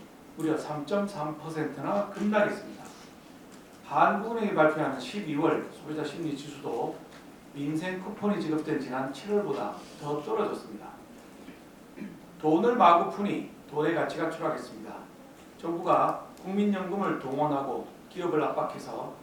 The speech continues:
잠깐 억누르고 있지만 원달러 환율은 지난주 천사백팔십사 원을 뚫는 등 이재명 정부 들어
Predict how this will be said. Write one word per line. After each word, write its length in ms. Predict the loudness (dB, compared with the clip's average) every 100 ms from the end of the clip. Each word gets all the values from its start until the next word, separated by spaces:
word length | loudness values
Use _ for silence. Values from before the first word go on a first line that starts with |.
| -16
잠깐 400 | -6 -2 0 0
억누르고 420 | 2 4 4 4 2
있지만 460 | 0 -2 -2 -2 -8 -16 -18 -6
원달러 480 | -2 0 2 4 4
환율은 340 | 2 -2 -4 -6
지난주 580 | -4 -4 -2 -4 -4 -8 -16 -16
천사백팔십사 1120 | -6 -4 -4 -4 -2 -2 -4 -6 -6 -6 2
원을 340 | 4 4 2 -2
뚫는 320 | -2 0 -2
등 260 | -4 -6 -10 -14 -18 -18 -18 -12
이재명 340 | -4 -2 -2
정부 280 | -2 -4 -2
들어 360 | 0 0 0